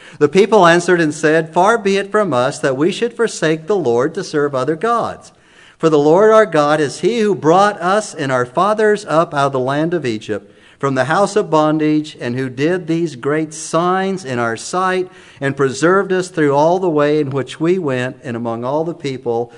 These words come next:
through whose midst we passed. The Lord drove out from before us all the peoples, even the Amorites who lived in the land. We will also serve the Lord, for he is our God.'"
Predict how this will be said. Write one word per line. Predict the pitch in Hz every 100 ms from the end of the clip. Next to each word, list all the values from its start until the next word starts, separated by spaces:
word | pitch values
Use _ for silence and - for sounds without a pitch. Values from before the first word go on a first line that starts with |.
| -
through | - 123 120
whose | 139 143 147 147
midst | 127 127 131 131 - - _
we | 120 120
passed. | 120 131 107 85 - - _ _ - _
The | 127
Lord | 123 165 214 214 170
drove | 170 175 185 185 180
out | 151 160 165 165
from | 160 165
before | 156 156 135 139
us | 139
all | 127 131
the | 139
peoples, | 135 104 90 87 82 -
even | 147 196 208
the |
Amorites | 196 208 202 131 104 82 - - _
who | 131
lived | 131 147 160
in | 180
the | 180
land. | 139 107 104 101 120 - - _
We | 127 160 185
will | 185 165
also | 147 151 160 160
serve | 160 147 135 147
the | 156 160
Lord, | 156 123 127 131
for | 135
he | 120 139 156 156
is | 147 147 151
our | 143 160
God.'" | 165 202 208 107